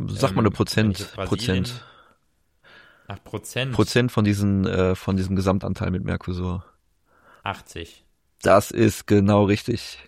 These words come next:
Speaker 2: Echt?
Speaker 1: Ja, <laughs>
Speaker 2: Äh,
Speaker 1: es sind
Speaker 2: ja,
Speaker 1: achtzig,
Speaker 2: guck an.
Speaker 1: achtzig, achtzig Prozent
Speaker 2: Wahnsinn.
Speaker 1: ist allein mit Brasilien und ich, ich fand's schon extrem viel. Also natürlich ist Brasilien
Speaker 2: Ja, gut,
Speaker 1: irgendwie, irgendwie das,
Speaker 2: zweihundertdreißig Millionen.
Speaker 1: ähm, das größte Land von allen vier, aber ich dachte nicht, dass, äh,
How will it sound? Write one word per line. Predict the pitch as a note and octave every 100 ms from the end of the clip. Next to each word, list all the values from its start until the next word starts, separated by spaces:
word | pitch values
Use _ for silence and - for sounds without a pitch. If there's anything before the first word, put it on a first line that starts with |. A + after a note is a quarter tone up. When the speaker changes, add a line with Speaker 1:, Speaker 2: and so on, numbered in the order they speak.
| _ _ _ _ _ _ _ _ _ _ _ _
Speaker 2:
Echt? | D#3 F3+
Speaker 1:
Ja, | A#2 E3+
<laughs> | - -
Speaker 2:
Äh, | C#3 - C#3
Speaker 1:
es | -
sind | C#3+
Speaker 2:
ja, | B2
Speaker 1:
achtzig, | - A#2 -
Speaker 2:
guck | A2+
an. | E3+ D3+ F#2+ - -
Speaker 1:
achtzig, | B2 - B2 - -
achtzig | A#2 B2 -
Prozent | A2 A#2+ A2+ A2+
Speaker 2:
Wahnsinn. | -
Speaker 1:
ist | -
allein | - G#2 G#2+ A#2+ A2+
mit | G#2
Brasilien | G2+ G2+ G2+ F#2+ F#2+
und | G#2
ich, | G#2+ -
ich | G2+ -
fand's | A2 B2
schon | A2
extrem | F2 - - G2+
viel. | F#2 G2 G2 G2 - - - - - - _
Also | G#2+ G#2+
natürlich | G2 A#2 G2+
ist | -
Brasilien | G#2 G2 A2 G#2+
Speaker 2:
Ja, | G#2
gut, | G2+
Speaker 1:
irgendwie, | G2+ F2
irgendwie | G#2 G2+
das, | F#2+ F#2 -
Speaker 2:
zweihundertdreißig | - G2
Millionen. | F#2+ F#2+ G2
Speaker 1:
ähm, |
das | F#2 -
größte | G#2 - G2
Land | F2+ B2
von | - A2 A2
allen | F#2+ A2+
vier, | A2+ - A#2+ B2+
aber | A#2+ F#2+
ich | G2+
dachte | G2+ -
nicht, | G2+ A#2
dass, | G#2+ - -
äh, | G#2 G#2 G#2